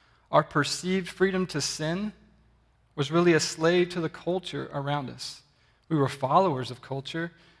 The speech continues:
and of pleasures that led to envy and hatred. I love this insight I came across while preparing, and it was in the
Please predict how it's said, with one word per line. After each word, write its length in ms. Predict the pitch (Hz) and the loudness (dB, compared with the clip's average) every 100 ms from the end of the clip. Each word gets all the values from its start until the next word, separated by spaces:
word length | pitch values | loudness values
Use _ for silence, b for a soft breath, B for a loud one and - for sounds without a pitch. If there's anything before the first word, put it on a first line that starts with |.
| - | -4
and 100 | 147 | -2
of 180 | 127 - | -2 -2
pleasures 520 | 131 131 151 165 160 | -2 0 0 -2 0
that 180 | 151 139 | 0 2
led 200 | 147 151 | 0 0
to 140 | 147 - | -6 -6
envy 320 | 147 151 160 | -4 -2 -4
and 80 | 156 | -2
hatred. 420 | 175 180 131 123 123 _ _ _ _ _ _ _ _ _ _ _ _ _ _ _ _ _ _ _ _ _ _ _ _ _ _ | -4 -6 -10 -12 -14 _ _ _ _ _ _ _ _ _ _ _ _ _ _ _ _ _ _ _ _ _ _ _ _ _ _
I 80 | 139 | -2
love 240 | 143 175 | 2 4
this 220 | 180 160 | 2 0
insight 400 | 170 170 - 156 | -2 -4 2 4
I 60 | 143 | 4
came 260 | 139 156 147 | 0 -4 -4
across 420 | - 147 147 - - - _ _ | 0 0 0 -4 -16 -20 _ _
while 160 | 139 139 | -8 -6
preparing, 580 | 139 131 151 147 160 143 | -6 -4 -2 -2 -2 -2
and 140 | 139 | -4
it 140 | 139 151 | -4 -4
was 120 | 143 | -2
in 100 | 147 | 0
the 160 | 139 | 0